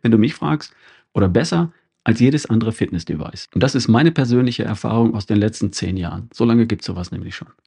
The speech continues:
Und das gilt zumindest dann, wenn du keine außergewöhnlichen sportartspezifischen Funktionen und Auswertungen brauchst. Aber das ist natürlich nur meine Meinung.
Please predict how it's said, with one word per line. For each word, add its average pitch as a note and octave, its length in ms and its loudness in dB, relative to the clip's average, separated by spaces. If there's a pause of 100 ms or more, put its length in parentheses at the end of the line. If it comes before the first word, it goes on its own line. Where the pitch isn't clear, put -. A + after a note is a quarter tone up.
(140)
Und A2+ 100 2
das A2+ 120 2
gilt D#3 180 4
zumindest A2 420 2
dann, D3+ 180 4
wenn A#2+ 120 4
du G#2+ 80 2
keine C3 360 -4
außergewöhnlichen A2+ 800 2
sportartspezifischen A#2+ 1160 -4
Funktionen A#2+ 580 -2
und G#2+ 200 -4
Auswertungen F2 520 -6
brauchst. D#2 420 -16 (560)
Aber A#2 140 0
das C#3 120 2
ist D3+ 120 4
natürlich D3 360 4
nur C#3+ 180 4
meine B2+ 360 4
Meinung. E2+ 420 -6